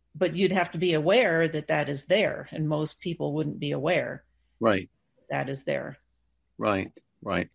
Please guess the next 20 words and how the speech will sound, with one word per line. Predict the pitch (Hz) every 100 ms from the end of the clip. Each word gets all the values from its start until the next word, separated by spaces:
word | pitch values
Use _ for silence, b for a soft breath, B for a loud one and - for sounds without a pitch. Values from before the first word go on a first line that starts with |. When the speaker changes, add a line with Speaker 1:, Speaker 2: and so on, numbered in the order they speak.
| b b -
Speaker 2:
And | 127 123
a |
lot | 120 131 151
of |
people | - 139 131
who've | 113 -
taken | 120 101 101
the | 92
jabs, | 104 95 95 95 -
uh, | -
sometimes | 135 117 131 101 101
are | 95
not | 98 101
highest | 104 98 95 -
vibration | 92 92 92 - 95 -
anyway. | 120 135 90 80 71 - _ _ _ _ -
So | - 110
for | - 107
them, | 110 127 107 98 98
it's, | 90 87 - -